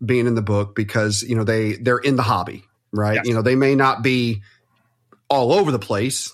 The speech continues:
Speaker 1: which makes me like 'em even more, but th-, they're prevalent. They're out there, right? Um, so what about the other groups? You know, what made you throw, 'cause I, I, what is it? Uh, the Musaranas, the, um, the other two,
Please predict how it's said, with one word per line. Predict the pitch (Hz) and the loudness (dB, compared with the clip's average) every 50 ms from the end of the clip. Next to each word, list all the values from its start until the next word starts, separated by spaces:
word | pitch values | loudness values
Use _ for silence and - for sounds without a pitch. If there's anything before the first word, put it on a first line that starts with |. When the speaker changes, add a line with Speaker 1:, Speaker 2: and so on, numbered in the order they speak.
| _ - | _ -14
Speaker 1:
which | 117 117 110 101 - - | -6 -6 -4 -4 -4 -2
makes | 104 101 101 101 - - | -2 -2 -2 -2 -4 -4
me | 104 | -2
like | 101 104 101 101 | 0 0 0 0
'em | 101 104 | 0 0
even | 104 107 120 135 | 0 2 2 2
more, | 131 107 101 120 135 - - - - - - - _ - | 2 2 2 0 0 -2 -6 -18 -18 -18 -20 -20 _ -10
but | - 107 101 135 131 123 123 - - - 143 | -8 -2 0 2 2 2 0 -2 -6 -2 -2
th-, | 147 143 185 | -2 0 2
they're | 175 165 | 2 0
prevalent. | 165 - 185 160 127 101 98 90 - - | 0 2 0 0 0 0 -4 -6 -6 -2
They're | - 120 123 | 0 2 2
out | 127 123 123 - | 4 2 2 0
there, | 98 80 76 | -4 -4 -2
right? | 92 101 104 113 120 117 - _ - - - - - - _ _ | 0 0 0 0 -2 -2 -8 _ -20 -20 -20 -20 -20 -20 _ _
Um, | - 135 135 131 131 127 127 123 - - | -2 2 2 4 2 2 0 -4 -6 -6
so | - - - - 190 180 180 175 170 160 - - _ _ _ _ _ _ _ _ _ _ _ _ _ _ _ _ _ _ _ _ _ _ _ _ _ - - - - | -4 -4 0 0 2 2 2 2 0 -2 -6 -10 _ _ _ _ _ _ _ _ _ _ _ _ _ _ _ _ _ _ _ _ _ _ _ _ _ -20 -20 -16 -10
what | 120 135 131 127 156 233 269 262 | -6 -4 -2 0 2 2 2 2
about | 254 262 220 208 | 0 0 0 0
the | - 196 | 2 0
other | 190 175 139 | 2 2 2
groups? | 107 104 - - - - - - - _ _ _ _ - | 0 0 -2 -4 -6 -10 -10 -12 -16 _ _ _ _ -2
You | - 135 | 0 2
know, | 135 135 | 2 4
what | 135 190 226 - | 4 2 2 2
made | 208 202 202 180 165 | 2 2 2 2 0
you | 180 165 | -2 -4
throw, | - - 156 160 156 151 151 151 151 147 147 135 127 - - | -2 -2 0 2 2 4 4 2 2 0 0 -2 -6 -10 -6
'cause | - 127 | -2 0
I, | 131 127 113 110 123 123 | 0 2 2 2 2 0
I, | |
what | 104 - - - 123 117 | 0 -4 -6 -4 -2 0
is | 113 104 101 | 0 0 0
it? | 104 98 - | -2 -2 0
Uh, | 113 104 101 101 | 0 0 2 2
the | 104 | 2
Musaranas, | 110 120 113 - 117 127 143 151 151 156 156 151 147 147 143 139 135 - - | 2 2 0 0 2 2 2 4 4 2 2 2 2 2 2 0 -2 -4 -2
the, | - 117 110 110 107 107 104 104 104 101 101 - - - - _ - | -2 0 0 2 2 2 2 0 0 -2 -4 -10 -20 -20 -20 _ -4
um, | - 107 110 107 101 98 98 98 98 98 98 - 107 - - | 0 2 2 4 4 4 4 2 0 -2 -6 -8 -14 -8 -4
the | 120 113 | 0 0
other | 113 113 110 101 | 2 2 2 0
two, | 101 - 117 107 104 104 101 101 | 0 0 2 2 2 2 2 2